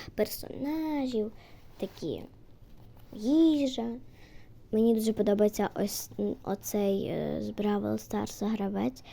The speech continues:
Мені він дуже подобається по м'якості. Коли я с-, е, робила ось таке, ну, робила з паперу і клеїла скотчем. А тепер в мене є клеючий папір. Я можу на ньому малювати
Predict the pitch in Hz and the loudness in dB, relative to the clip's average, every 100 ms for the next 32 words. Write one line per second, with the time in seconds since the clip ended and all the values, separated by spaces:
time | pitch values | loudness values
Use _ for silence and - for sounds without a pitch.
0 | - - - - 202 202 202 202 196 196 | -18 -20 -20 -8 -4 -2 0 0 -2 -2
1 | 196 202 202 202 196 196 202 196 208 208 | 0 0 0 -2 -2 -2 -2 -4 -6 -6
2 | 202 202 202 - 226 - - - - 208 | -4 -4 -4 -6 -10 -10 -12 -10 -2 2
3 | 208 233 233 214 220 214 - 196 196 202 | 2 2 2 0 -2 -6 -10 -8 -8 -8
4 | 196 208 202 190 180 - 196 - 190 190 | -6 -4 -2 -4 -6 -8 -10 -10 -10 -8
5 | 185 - - - - - 285 254 - 196 | -10 -12 -18 -18 -8 2 4 4 2 0
6 | 208 214 226 214 208 190 - 359 392 320 | 0 2 2 2 0 -4 4 6 6 4
7 | 226 233 233 214 208 - - - - 202 | 4 2 2 0 -2 -4 -6 -6 -4 -2
8 | 208 254 320 294 220 208 226 214 226 220 | 0 2 4 4 2 4 6 8 8 4
9 | - 208 196 - 156 127 180 208 196 196 | 0 0 -2 0 0 0 -2 -2 -2 -4
10 | 196 190 180 180 233 330 247 | -4 -4 -4 -4 -6 -6 -8